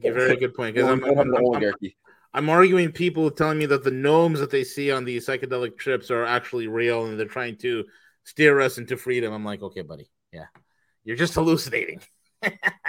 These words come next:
Speaker 2: Or you're hallucinating. Yeah, it could be that. Or, you, I mean, you could have interdimensional aliens communicating with you, giving you special divine messages from an, another, another dimension.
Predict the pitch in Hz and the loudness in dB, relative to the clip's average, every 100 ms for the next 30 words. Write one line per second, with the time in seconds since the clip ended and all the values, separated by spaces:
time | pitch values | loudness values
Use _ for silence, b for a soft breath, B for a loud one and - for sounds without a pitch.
0 | 175 165 226 247 233 247 247 226 175 113 | 2 6 6 4 2 2 2 4 4 4
1 | 107 175 123 110 196 185 226 233 196 - | 6 6 4 2 -4 -2 2 4 4 0
2 | _ - 165 175 156 139 147 143 135 196 | _ -2 0 0 -2 -2 -2 -2 -4 -2
3 | 180 175 143 160 160 160 160 165 - 160 | 2 2 2 -8 -8 -6 -6 -6 -6 -8
4 | 135 160 180 180 170 - 139 165 165 185 | -2 -4 -2 -8 -10 -10 -10 -8 -2 -2
5 | 180 180 180 147 160 165 147 - - 156 | 0 -4 -4 -4 -4 -2 -6 -6 -4 -4
6 | 175 139 127 135 135 120 135 143 151 - | -4 -4 -2 -2 -2 -4 -4 -6 -8 -8
7 | 135 123 123 127 127 135 135 131 B B | -6 -6 -6 -4 -2 0 0 -2 B B
8 | - 123 131 143 135 120 113 135 214 220 | -4 0 0 0 0 0 0 -2 -4 -6